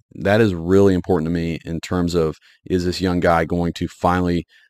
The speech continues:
click? Is it gonna finally click for him and he, he will figure it out? Of course, it's no guarantee, but what can Jarred Kelenic be potentially? I think a three war player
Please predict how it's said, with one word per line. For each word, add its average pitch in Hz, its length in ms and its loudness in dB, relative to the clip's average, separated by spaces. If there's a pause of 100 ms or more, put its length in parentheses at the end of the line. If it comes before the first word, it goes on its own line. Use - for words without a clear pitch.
(200)
click? - 560 4
Is 87 120 -2
it 87 60 -2
gonna 87 220 -2
finally 95 340 2
click 90 240 0
for 87 120 -2
him 90 260 0
and 80 140 -4
he, 92 200 -4
he 90 200 -2
will 82 140 0
figure 80 420 -2
it 69 60 -2
out? 67 240 -6 (500)
Of 95 180 -2
course, 120 360 4
it's 98 180 0
no 95 200 4
guarantee, 85 640 -2
but 82 240 2
what 107 360 4
can 98 420 2
Jarred 85 300 0
Kelenic 85 420 -4
be 82 340 -2
potentially? 80 680 -4
I 113 160 2
think 156 400 2 (540)
a 98 100 2
three 113 320 2
war 117 260 6
player 92 580 4